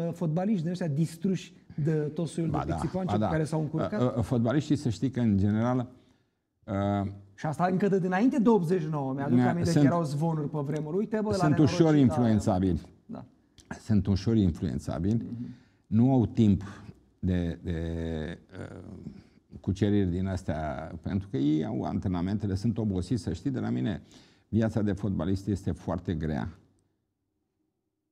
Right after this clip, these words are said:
Speaker 2: După un antrenament puternic, dacă vine Brigitte Bardot la șaisprezece ani, te uiți la ea și îi dai palme, că nu poți să-i faci nimic.
Speaker 1: Mhm.
Speaker 2: Îți dai seama de oboseala care, dacă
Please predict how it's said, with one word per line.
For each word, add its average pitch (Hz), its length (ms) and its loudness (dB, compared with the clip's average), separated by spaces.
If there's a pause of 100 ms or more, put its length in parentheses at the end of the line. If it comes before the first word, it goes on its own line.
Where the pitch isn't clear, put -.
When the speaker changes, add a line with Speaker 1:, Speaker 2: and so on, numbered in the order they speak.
(540)
Speaker 2:
După 101 220 0
un 104 120 4
antrenament 98 540 2
puternic, 104 540 2 (260)
dacă 104 300 -2
vine 117 300 2
Brigitte 92 340 2
Bardot 107 320 0
la 104 100 0
șaisprezece 101 640 0
ani, 113 260 2
te 98 100 -2
uiți 110 240 4
la 113 100 2
ea 123 80 2
și 113 120 -4
îi 107 80 4
dai 117 180 2
palme, 101 380 0
că 90 140 -4
nu 90 120 2
poți 95 200 -2
să-i 101 120 2
faci 104 200 0
nimic. 104 340 4 (140)
Speaker 1:
Mhm. 107 420 -6
Speaker 2:
Îți 92 100 0
dai 98 140 0
seama 90 220 0
de 85 100 0
oboseala 87 540 -2
care, 82 320 -4
dacă 87 400 -4